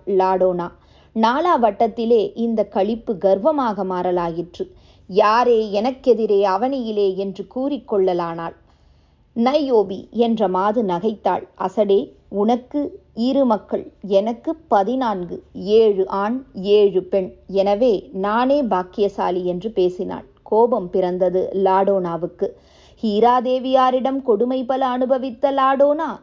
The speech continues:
தானே கொடுமைக்காரியாக மாறினாள். அதிலும் நையோபி, ஆப்பலோ,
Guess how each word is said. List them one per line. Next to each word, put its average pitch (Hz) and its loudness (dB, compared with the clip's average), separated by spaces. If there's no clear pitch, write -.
தானே 220 -4
கொடுமைக்காரியாக 233 0
மாறினாள். 185 -6
அதிலும் 226 -4
நையோபி, 220 0
ஆப்பலோ, 208 2